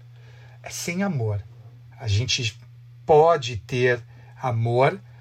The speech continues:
independentemente de ter um relacionamento amoroso. Então, meu destaque negativo e com pena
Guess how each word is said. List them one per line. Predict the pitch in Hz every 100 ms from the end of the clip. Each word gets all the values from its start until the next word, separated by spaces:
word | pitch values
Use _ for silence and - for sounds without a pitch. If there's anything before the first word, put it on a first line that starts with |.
| - - - -
independentemente | 190 247 220 208 160 135 123 - 123 131 147 190 - 240 262 - -
de | 135 139
ter | - 156
um | 156
relacionamento | 160 151 - 170 143 131 170 185 156 131
amoroso. | 117 110 104 104 101 - - - - -
Então, | 143 - 180 202 220 - - -
meu | 156 175
destaque | 143 - 165 -
negativo | 165 151 127 - - 190 208 190 233 - - - - - -
e | 170
com | - 123
pena | 95 151 165 196 202 214